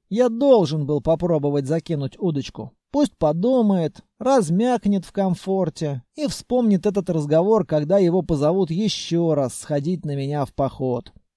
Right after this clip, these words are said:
Передачу пленных я наблюдал со стены замка. Фигурка Голодона распихала рыцарей и первой ступила на мост. Принц и вельможи чуть ли не бегом бросились к своему королю и упали на колени.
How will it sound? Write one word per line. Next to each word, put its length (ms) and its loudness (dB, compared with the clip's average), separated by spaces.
Передачу 500 -2
пленных 560 -2
я 220 -2
наблюдал 520 -2
со 160 -10
стены 460 -6
замка. 720 -4
Фигурка 520 -2
Голодона 760 2
распихала 680 -2
рыцарей 540 0
и 240 -4
первой 480 2
ступила 580 -2
на 180 -4
мост. 480 -4
Принц 420 0
и 140 0
вельможи 680 2
чуть 260 -2
ли 140 0
не 140 4
бегом 440 2
бросились 540 4
к 40 -18
своему 420 2
королю 420 4
и 60 6
упали 460 6
на 180 2
колени. 720 2